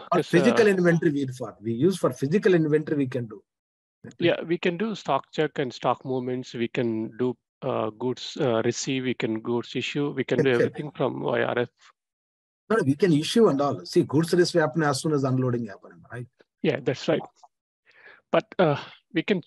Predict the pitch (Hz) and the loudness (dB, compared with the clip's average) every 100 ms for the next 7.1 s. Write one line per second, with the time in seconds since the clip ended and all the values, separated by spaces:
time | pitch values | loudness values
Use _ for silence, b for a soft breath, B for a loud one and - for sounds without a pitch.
0 | _ - - - - 180 202 - 156 110 | _ -20 -12 -10 -2 2 2 2 0 0
1 | 131 156 139 147 139 - 156 143 151 - | -2 -6 -6 -8 -8 -6 -2 0 0 -2
2 | 285 139 127 143 127 135 120 147 - - | -4 -2 -2 -2 -4 -4 -4 -6 -6 -2
3 | 127 123 - 113 - 120 113 - _ - | -2 0 -4 -6 -6 -6 -8 -12 _ -2
4 | 131 131 117 143 127 113 110 127 127 123 | 0 0 -2 -2 -2 -2 -2 -4 -4 -4
5 | 113 101 - 123 120 _ - _ _ b | -6 -6 -6 -6 -6 _ -18 _ _ b
6 | b b _ _ _ - - - 196 156 | b b _ _ _ -18 -16 -12 -6 -4
7 | 131 | -4